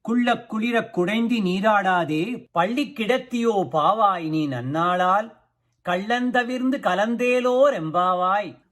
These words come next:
பகாசுரனை வதைத்தவனும் எல்லா அசுரர்களையும் அழித்தவனுமாகிய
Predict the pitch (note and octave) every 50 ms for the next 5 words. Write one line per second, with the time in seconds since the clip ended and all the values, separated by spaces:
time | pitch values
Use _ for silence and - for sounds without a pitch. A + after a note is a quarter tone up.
0 | - C3 D#3 E3 E3+ G#3 G#3+ A3+ A3 A3 A3 A3 G#3+ G#3 G3 F3+ E3+ D#3 E3+ F3+
1 | F3 - G3+ F3+ F#3 F3+ E3 - - _ _ _ _ _ _ _ _ _ _ _
2 | _ _ - D3 D#3+ E3+ F#3 G#3 A3 G#3+ G#3 G3+ F#3+ F#3 F3+ G#3+ A3+ A#3+ A#3+ A#3+
3 | A#3 A#3 A#3+ A#3 A#3+ A#3+ A#3+ A#3+ B3+ - - - D#3 E3+ G3 B3+ C#4 C4 - C4+
4 | B3 A#3+ A3+ A3 G#3+ G#3 G3+ F#3+ D#3+ E3+ F3+ E3+ D3+